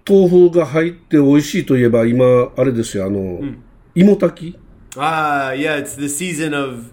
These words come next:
Speaker 2: 芋炊き。
Speaker 1: うん。芋炊き。今日僕お昼芋炊きちょっと食べましたよ。
Speaker 2: Oh, did you make it in your, uh, your
Speaker 1: うん。
Speaker 2: office?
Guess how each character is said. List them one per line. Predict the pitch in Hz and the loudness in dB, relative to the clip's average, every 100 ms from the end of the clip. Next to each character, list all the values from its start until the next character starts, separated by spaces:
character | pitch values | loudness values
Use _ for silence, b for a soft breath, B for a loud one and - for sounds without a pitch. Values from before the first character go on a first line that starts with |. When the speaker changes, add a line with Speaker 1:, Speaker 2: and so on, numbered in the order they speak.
| _ | _
Speaker 2:
芋 | 156 139 | -14 -12
炊 | 131 131 - | -14 -16 -18
き。 | - - - _ _ - | -20 -20 -20 _ _ 0
Speaker 1:
う | 151 | 4
ん。 | 135 95 82 - - _ _ - | 4 2 -6 -20 -20 _ _ 2
芋 | 170 165 | 4 4
炊 | 156 135 127 120 117 | -2 -6 -6 -6 -4
き。 | - | -2
今 | 214 | 0
日 | 170 | 0
僕 | 160 156 | -2 0
お | 147 | 0
昼 | 165 135 | 0 0
芋 | 127 147 | 2 0
炊 | 143 123 127 123 117 110 | 0 -2 -2 -2 0 0
き | |
ち | 117 | -4
ょ | |
っ | |
と | - | -6
食 | 92 90 | -12 -8
べ | 95 | -8
ま | |
し | - | -10
た | - | -14
よ。 | - - - - | -16 -20 -20 -20
Speaker 2:
Oh, | 127 180 185 170 139 143 143 | -12 -8 -6 -6 -8 -10 -10
did | 151 147 | -6 -4
you | 139 - | -6 -6
make | 143 143 143 | -6 -6 -6
it | 143 - | -10 -12
in | 170 143 | -8 -6
your, | 131 127 123 | -6 -6 -8
uh, | 117 117 117 _ _ - | -10 -12 -14 _ _ -16
your | 135 123 | -8 0
Speaker 1:
う | 170 110 | 2 0
ん。 | |
Speaker 2:
office? | 98 139 143 - | -8 -14 -16 -20